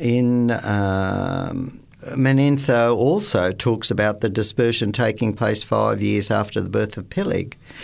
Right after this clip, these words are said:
Now, Peleg was a great, great, great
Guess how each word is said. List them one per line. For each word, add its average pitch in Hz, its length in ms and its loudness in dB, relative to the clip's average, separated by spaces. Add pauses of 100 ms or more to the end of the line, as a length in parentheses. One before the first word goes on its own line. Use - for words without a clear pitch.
(180)
Now, - 180 4
Peleg 165 720 -2 (360)
was 127 200 2
a 127 100 2
great, 160 600 0 (200)
great, 139 460 0 (240)
great 151 480 0